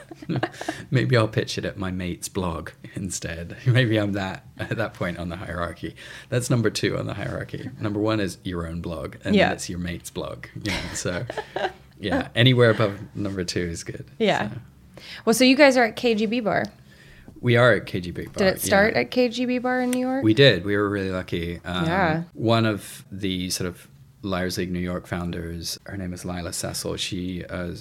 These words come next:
Speaker 1: was one of, also one of the co-founders of the reading s-, uh, space Paragraph.
Speaker 2: Oh,
Speaker 1: Um,
Speaker 2: yes.
Speaker 1: so Paragraph, uh,
Speaker 2: We've
Speaker 1: who
Speaker 2: had
Speaker 1: we
Speaker 2: them on this podcast.
Speaker 1: Oh, fantastic. Um,
Speaker 2: Yeah.
Speaker 1: you had Joy on?
Speaker 2: I had Joy on, yeah.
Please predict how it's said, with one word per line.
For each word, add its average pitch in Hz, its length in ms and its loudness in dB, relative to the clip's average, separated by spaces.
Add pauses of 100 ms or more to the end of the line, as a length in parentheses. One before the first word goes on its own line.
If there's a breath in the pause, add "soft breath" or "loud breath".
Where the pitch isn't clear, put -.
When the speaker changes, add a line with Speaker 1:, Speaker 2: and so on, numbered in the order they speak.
(160)
Speaker 1:
was 98 160 -8
one 92 80 -4
of, 90 160 -6
also 92 240 -6
one 87 80 -4
of 85 60 -6
the 87 80 -8
co-founders 90 560 -8
of 92 180 -10
the 90 140 -8
reading 87 300 -8
s-, - 500 -8
uh, 90 240 -8
space 90 340 -8
Paragraph. 117 880 -8 (140)
Speaker 2:
Oh, 302 160 4
Speaker 1:
Um, 311 60 4
Speaker 2:
yes. 320 360 0
Speaker 1:
so 104 800 4
Paragraph, 104 880 0
uh, 92 460 -2
Speaker 2:
We've 190 80 -2
Speaker 1:
who - 60 -4
Speaker 2:
had 190 160 2
Speaker 1:
we - 20 -2
Speaker 2:
them 190 180 2
on 185 160 -2
this 185 140 -8
podcast. 165 500 -10
Speaker 1:
Oh, 233 80 -4
fantastic. 170 540 -4 (160)
Um, 104 420 -6
Speaker 2:
Yeah. - 80 -16
Speaker 1:
you 104 80 -4
had 101 140 -4
Joy 104 240 -2
on? 131 260 -4 (140)
Speaker 2:
I 196 60 -2
had 185 100 0
Joy 220 240 -2
on, 180 200 -4
yeah. 190 100 -2